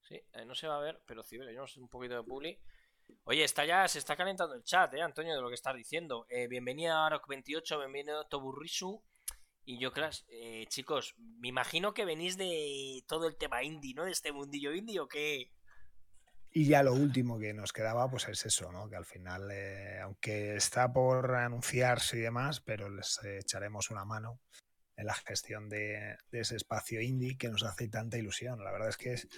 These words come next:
Speaker 2: y, y es algo que, que Panchi, no sé si decirlo yo o dilo tú, ¿no? El, el, la, las veces que me ha dicho, "Tenemos que montar algo".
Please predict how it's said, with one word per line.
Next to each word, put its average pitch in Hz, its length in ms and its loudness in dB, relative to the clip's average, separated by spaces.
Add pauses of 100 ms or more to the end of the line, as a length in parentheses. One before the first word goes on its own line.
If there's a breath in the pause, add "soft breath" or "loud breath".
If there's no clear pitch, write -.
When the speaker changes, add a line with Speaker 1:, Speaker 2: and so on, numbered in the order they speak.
(560 loud breath)
Speaker 2:
y, 143 120 -6 (180)
y 143 120 0
es 147 100 0
algo 165 180 4
que, 131 180 -2
que - 140 -2
Panchi, 151 500 0 (540)
no 110 160 -8
sé - 140 -4
si 104 680 -4
decirlo 113 380 -6
yo 139 200 2
o - 40 2
dilo 123 180 0
tú, 131 200 -2
¿no? 120 200 -8
El, 107 180 -8
el, 107 360 -10
la, 104 100 -6
las 113 240 0
veces 123 260 -4
que 139 100 -2
me 120 80 0
ha - 20 2
dicho, 113 260 -4
"Tenemos 123 240 -4
que - 120 -6
montar 117 460 -2
algo". 92 300 -6